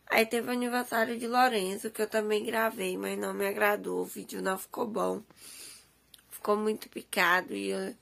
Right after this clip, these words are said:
ficou muito ruim de editar. Eu fui lá e deixei o vídeo pra lá.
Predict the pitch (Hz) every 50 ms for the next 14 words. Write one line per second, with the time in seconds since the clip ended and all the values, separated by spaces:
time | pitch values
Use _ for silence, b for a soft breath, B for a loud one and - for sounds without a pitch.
0 | B B B B B B B B B B B B B B B _ - - - 196
1 | 202 208 214 - - 226 214 208 208 208 226 196 190 220 214 185 - - 175 170
2 | 175 180 180 - 180 175 190 - - 220 214 208 185 180 180 180 - 220 - _
3 | _ _ _ _ _ _ _ _ _ _ _ _ _ _ _ _ _ _ _ _
4 | _ _ _ _ _ _ _ _ - - _ _ _ _ _ - 180 185 190 190
5 | 185 185 185 180 175 175 175 175 175 175 214 - _ _ _ b b b b b
6 | b b b b b b b b b - - - 190 202 208 - - - - -
7 | - - - 202 190 208 220 233 233 220 220 220 208 208 226 196 - - 214 202
8 | 185 185 180 175 180 180 - -